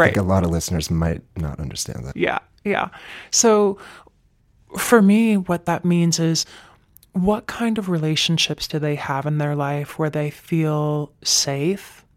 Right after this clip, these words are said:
Speaker 2: they feel seen, they feel supported? Um, relationships that help them to stabilize, that help them to regulate themselves. Is this person already in a place where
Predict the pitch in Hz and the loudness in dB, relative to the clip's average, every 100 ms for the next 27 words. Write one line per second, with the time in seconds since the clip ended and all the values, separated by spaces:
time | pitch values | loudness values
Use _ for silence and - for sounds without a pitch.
0 | _ _ _ 156 147 - 143 139 - - | _ _ _ -8 -8 -6 -8 -4 -2 -2
1 | - 147 143 156 170 190 208 - _ 143 | 0 -2 0 0 0 -2 -4 -12 _ -10
2 | 135 147 143 - 127 - - 139 135 143 | -8 -8 -6 -6 -8 -12 -8 -6 -4 -4
3 | 165 - _ _ _ _ _ - - - | -6 -10 _ _ _ _ _ -20 -20 -10
4 | - 165 160 160 - 165 160 165 180 - | -2 0 0 -2 -2 0 0 0 -2 -2
5 | 175 160 - 175 156 - 151 151 - 156 | -2 -4 -6 -6 -6 -4 -4 -4 -2 -2
6 | 151 151 151 170 - - 139 143 151 165 | -2 -4 -6 -4 -4 -4 -6 -4 -2 -2
7 | 196 226 - - - 147 - 151 147 147 | -2 -6 -10 -14 -8 -8 -8 -6 -6 -6
8 | - 143 139 131 131 165 185 190 190 190 | -8 -10 -8 -10 -8 -6 -6 -6 -8 -6
9 | 196 190 214 233 - - - - - - | -4 -4 -6 -10 -16 -18 -20 -20 -20 -20
10 | - - _ - 226 226 240 - - 180 | -20 -20 _ -2 -2 -2 -6 -6 -6 -4
11 | 170 - 170 170 - 175 170 165 160 165 | -2 -2 -2 -4 -4 -2 -2 -2 -2 0
12 | 165 - 160 156 - 156 147 156 - - | -2 -2 -4 -6 -6 -4 -4 -4 -2 -4
13 | 165 165 160 160 160 - | -4 -2 -2 -2 -4 -6